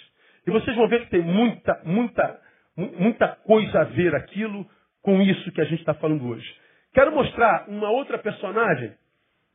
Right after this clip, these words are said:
ou um outro personagem que também passou por uma desconstrução muito grande, e que foi Salomão. Você lembra de Salomão? Salomão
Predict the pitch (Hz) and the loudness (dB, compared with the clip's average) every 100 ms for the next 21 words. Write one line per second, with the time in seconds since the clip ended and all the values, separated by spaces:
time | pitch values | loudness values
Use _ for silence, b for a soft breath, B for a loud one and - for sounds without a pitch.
0 | - 202 214 220 208 190 190 165 180 202 | 0 2 8 8 6 0 -2 -2 -4 -2
1 | 214 170 170 185 202 202 202 175 - 190 | -2 -2 -6 -6 -6 -6 -4 -4 -4 -8
2 | 180 180 175 - 180 - 202 240 233 175 | -4 -4 -4 -6 -8 -6 -6 -4 -2 2
3 | 190 185 - - _ _ _ _ _ _ | 4 2 -4 -20 _ _ _ _ _ _
4 | _ _ _ _ 180 190 196 190 190 185 | _ _ _ _ -2 0 2 2 2 2
5 | 180 180 - 208 - 202 208 226 214 202 | 2 2 -2 -6 0 0 2 4 4 2
6 | 175 175 165 - 220 240 214 - 196 156 | 2 0 -6 -4 0 2 0 2 2 2
7 | 175 202 - _ _ _ _ _ _ _ | -2 -8 -12 _ _ _ _ _ _ _
8 | _ _ 233 233 240 247 247 254 | _ _ 2 4 8 10 10 8